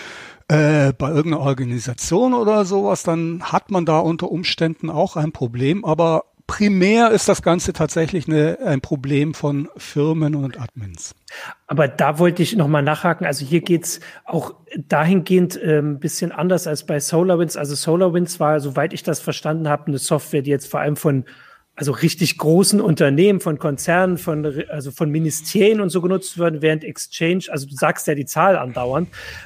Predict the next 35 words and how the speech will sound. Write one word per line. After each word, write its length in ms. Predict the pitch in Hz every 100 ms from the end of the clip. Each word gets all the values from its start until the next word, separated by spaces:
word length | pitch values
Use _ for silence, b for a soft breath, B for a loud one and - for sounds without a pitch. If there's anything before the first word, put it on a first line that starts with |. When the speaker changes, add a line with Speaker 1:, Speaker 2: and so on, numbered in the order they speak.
| B -
Speaker 2:
äh, 180 | 170 143
halt 200 | 156 165
also 180 | 143 156
zehntausend 720 | - 185 180 180 180 170 170
und 100 | 147
hunderttausend, 600 | 185 190 - 147 147 160
da 60 |
geht's 220 | 139 170 175
ja 120 | 147
wirklich 300 | 170 165 -
auch 160 | 160
um 260 | - 156 143 B B
mittelständische 720 | 160 175 202 - 175 175 160 208
Unternehmen, 520 | 160 156 156 196 185
die 180 | 175 170
vielleicht 420 | 160 156 165 -
ein 60 | 156
paar 240 | 160 160
Dutzend, 600 | 185 185 - 180 170 - 202
äh, 160 | 165
Mitarbeiter 680 | 156 185 185 139 139 156 127
haben 220 | 139 151
oder 220 | 156 156
sowas. 380 | 147 160 196 - - B B B -
Ähm, 360 | 160 156 156 156 B _
das 180 | 160 -
heißt, 240 | 170 - 170
die 60 |
Breite 420 | 139 147 156 190
ist 100 | 175 -
allein 280 | 160 156 135
deswegen 460 | 190 190 160 139 135
schon 320 | - 143 135
viel 400 | - - 165 151
größer, 640 | - 143 165 - 175 175